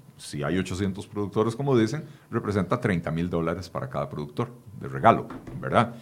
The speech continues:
Este, y empezamos a ver quiénes son los beneficiarios. Ahora, a esos costos, el costo del litigio,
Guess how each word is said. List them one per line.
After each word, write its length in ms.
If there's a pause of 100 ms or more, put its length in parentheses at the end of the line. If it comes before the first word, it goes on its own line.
(200)
Este, 840
y 80
empezamos 380
a 60
ver 160
quiénes 220
son 120
los 100
beneficiarios. 540
Ahora, 380 (300)
a 140
esos 380
costos, 760 (600)
el 160
costo 320
del 100
litigio, 640